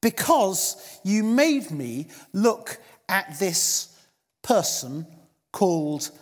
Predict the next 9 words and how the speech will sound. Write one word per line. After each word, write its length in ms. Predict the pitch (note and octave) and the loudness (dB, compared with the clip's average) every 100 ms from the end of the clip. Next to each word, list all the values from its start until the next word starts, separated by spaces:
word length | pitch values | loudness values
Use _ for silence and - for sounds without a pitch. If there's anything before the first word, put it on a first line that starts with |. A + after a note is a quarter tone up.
| - | -8
Silas. 800 | - - E3 B2 G#2 - - - - _ _ - - - | -4 -2 -2 -6 -4 -2 -2 -4 -12 _ _ -20 -20 -18
<coughs> 80 | - - - - - - - - _ _ _ _ _ _ - - - | -16 -14 -14 -12 -12 -12 -18 -20 _ _ _ _ _ _ -12 -8 -2
Well, 260 | - A#3 C#3 | 4 4 4
what 140 | A#3 E4+ | 2 2
are 40 | |
we 80 | F4 | 2
told 300 | G#4 A4 C#4+ | 0 0 0
about 300 | G3 C#3+ C#3 | 0 0 -2
him? 180 | D3 | -8